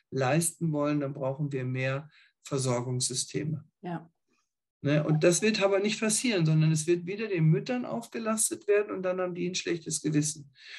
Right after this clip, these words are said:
Speaker 1: Und dann muss man sagen, dann gebt zumindest euch die Zeit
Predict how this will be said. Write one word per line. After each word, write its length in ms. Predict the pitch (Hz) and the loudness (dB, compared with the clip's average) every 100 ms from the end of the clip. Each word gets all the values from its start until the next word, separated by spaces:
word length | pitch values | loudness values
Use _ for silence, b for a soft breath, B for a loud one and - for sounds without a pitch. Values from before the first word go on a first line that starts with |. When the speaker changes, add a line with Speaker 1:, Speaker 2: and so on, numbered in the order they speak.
| B | B
Speaker 1:
Und 280 | - 160 151 | 6 6 8
dann 180 | 170 226 | 6 6
muss 220 | 247 - | 2 2
man 180 | 202 196 | 2 4
sagen, 300 | 190 180 180 | 4 2 2
dann 180 | 165 160 | 4 6
gebt 340 | 170 185 - | 4 2 -4
zumindest 560 | - 160 185 214 220 - | 0 2 2 -2 -6 0
euch 360 | 160 190 220 | 2 2 0
die 180 | - 247 | -6 -8
Zeit 720 | - 226 220 240 339 - - | -6 -4 -4 -4 -6 -10 -20